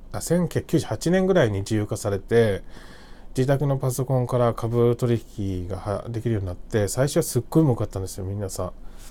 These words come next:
素人の人でもね、三百万、五百万って。僕の三菱電機の僕の後輩も三百万円儲けて株で、パジェロ買ってましたから、三菱自動車のパジェロで、現金で。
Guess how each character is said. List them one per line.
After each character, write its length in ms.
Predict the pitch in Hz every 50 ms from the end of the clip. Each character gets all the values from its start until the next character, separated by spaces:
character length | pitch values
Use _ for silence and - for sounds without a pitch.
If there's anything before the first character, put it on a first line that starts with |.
| -
素 280 | - - - 127 127 123
人 120 | 120 - 104
の 60 | 101
人 180 | 98 - - 104
で 80 | 98
も 120 | 90 90 90
ね、 260 | 90 90 90 85 90 - - - - - - -
三 240 | - 107 104 110
百 200 | 110 117 113 127
万、 160 | 120 117 107 101
五 100 | 98 95
百 160 | 101 98 101
万 200 | 98 98 95 95
っ 20 | 92
て。 240 | - - 92 90 - - - - - - - -
僕 220 | 147 180 175 170
の 100 | 123 110
三 120 | 110 113
菱 320 | 110 - 143 151 147 - 151
電 180 | 156 156 147
機 80 | 131 110
の 80 | 101 98
僕 180 | 117 143 143
の 80 | - 85
後 180 | - - 113 110
輩 160 | 104 117 110
も 360 | 104 110 113 110 98 87 85 - - - - - - - - - -
三 240 | - - 143 143 147
百 200 | 147 147 139 156
万 180 | 147 147 143 123
円 100 | 101 98
儲 180 | 98 104 104 101
け 140 | - 95
て 280 | - - 101 95 95 90
株 300 | - - 98 95 98 98
で、 260 | 98 95 95 87 - - - - - - - - - -
パ 140 | - 185 196
ジ 80 | 185
ェ 40 | 156
ロ 80 | 110 95
買 120 | - 98
っ 20 | -
て 100 | - 101
ま 100 | 104 104
し 40 |
た 120 | - - 90
か 60 | 90
ら、 140 | 82 85 - - - -
三 100 | 107 95
菱 120 | - 107
自 340 | 113 113 139 131 - 127 110
動 100 | 120 123
車 160 | - - 101
の 100 | 92 -
パ 200 | - - 120 120
ジ 100 | 113 107
ェ 40 | 98
ロ 100 | 95 95
で、 80 | -
現 260 | - - - 110 113 120
金 200 | - 92 98 104
で。 180 | 92 85 -